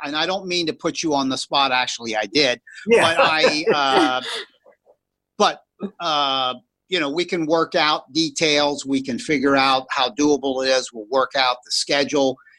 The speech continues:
Speaker 1: And it would, to be honest, <laughs> create a wonderful documentary, a little mini thing, a YouTube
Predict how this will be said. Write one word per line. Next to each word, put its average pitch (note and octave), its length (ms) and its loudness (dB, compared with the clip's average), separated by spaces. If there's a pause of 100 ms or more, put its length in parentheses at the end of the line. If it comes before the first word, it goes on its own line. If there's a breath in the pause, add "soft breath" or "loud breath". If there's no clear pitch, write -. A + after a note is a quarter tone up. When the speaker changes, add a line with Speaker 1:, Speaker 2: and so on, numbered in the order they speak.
(300 soft breath)
Speaker 1:
And C#3+ 440 0
it E3+ 260 0
would, C#3 500 2
to C#3+ 100 -6
be A#2+ 180 -2
honest, A#2+ 520 0
<laughs> - 20 -18
create B2 680 0 (120)
a B2 220 -2
wonderful A2+ 1160 0 (760)
documentary, A#2+ 840 2
a A2 100 2
little A#2+ 220 -2
mini A#2+ 360 0
thing, A#2 380 -2
a G2+ 80 -10
YouTube B2+ 480 -6